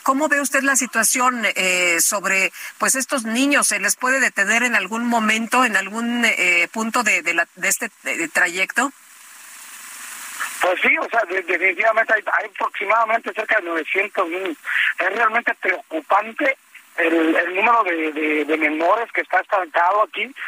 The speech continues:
Speaker 2: y que algunos de ellos han decidido, pues, o sea, seguir este viacrucis a pesar de lo difícil que es con esta calor caminar y, este, y enfrentarse. Ya van dos días de camino y, sin embargo, no hemos escuchado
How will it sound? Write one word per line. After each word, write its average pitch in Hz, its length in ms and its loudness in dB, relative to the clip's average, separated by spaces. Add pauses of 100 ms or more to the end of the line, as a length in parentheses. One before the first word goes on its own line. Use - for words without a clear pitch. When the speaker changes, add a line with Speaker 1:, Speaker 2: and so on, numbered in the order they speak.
(180)
Speaker 2:
y 165 100 4
que 180 140 -2
algunos 180 380 2
de 190 100 0
ellos 196 180 -2
han 208 120 2
decidido, 190 560 2
pues, 165 240 -4
o 156 100 0
sea, 190 180 2 (400)
seguir 170 280 2
este - 180 -2
viacrucis 196 600 0
a 175 80 -4
pesar 190 380 -2
de 208 120 -6
lo 160 160 -4
difícil - 680 -2
que 170 180 0
es 180 100 -2
con 190 160 2
esta 196 240 0
calor 180 380 2 (520)
caminar 170 600 2
y, 160 260 -6
este, 151 480 -2
y 151 520 2 (240)
enfrentarse. 175 600 0
Ya 190 100 2
van - 200 2
dos 208 280 2
días 220 260 2
de 202 100 -2
camino 190 380 0
y, 175 80 -6
sin 175 160 -4
embargo, 190 440 2 (440)
no 208 240 4
hemos 247 360 2 (200)
escuchado 262 840 0